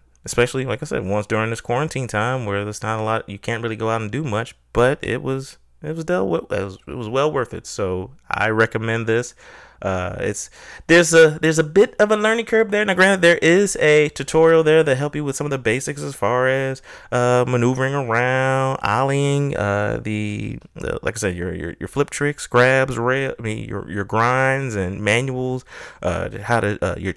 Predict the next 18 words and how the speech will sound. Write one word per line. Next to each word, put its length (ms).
your, 220
your, 280
your, 380
uh, 180
what 100
is 100
it? 100
<laughs> 280
Your 120
spine, 400
excuse 200
me, 60
your 100
transfers, 1000
your 140
vert 240
transfers 640
and 220